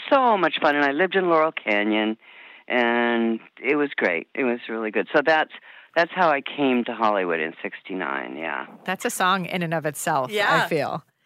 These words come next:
Speaker 1: <laughs>
Speaker 3: Yeah, it's amazing, too, to think of how kind of quickly and seamlessly you were able to make that transition, which seems so daunting to make.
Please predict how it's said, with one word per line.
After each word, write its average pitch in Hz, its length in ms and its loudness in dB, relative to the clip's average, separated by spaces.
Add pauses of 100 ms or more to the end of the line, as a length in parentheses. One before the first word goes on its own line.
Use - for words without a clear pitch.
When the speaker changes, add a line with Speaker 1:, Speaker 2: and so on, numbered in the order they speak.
(180)
Speaker 1:
<laughs> - 400 -6 (760)
Speaker 3:
Yeah, 214 260 -2
it's 226 160 -4
amazing, 247 480 -2
too, 247 240 -4
to 254 100 -6
think 185 240 -6
of 185 140 -4
how 165 400 0
kind 202 200 -8
of - 180 -12
quickly 247 400 -6
and 175 100 -6
seamlessly 226 760 -6
you 151 140 -6
were 151 120 -2
able 147 380 -4
to 156 220 -8
make 139 240 -8
that 233 180 -2
transition, 294 600 -6
which 180 220 -6
seems 165 300 -8
so 175 140 -4
daunting 151 600 -8
to 165 100 -10
make. 151 480 -6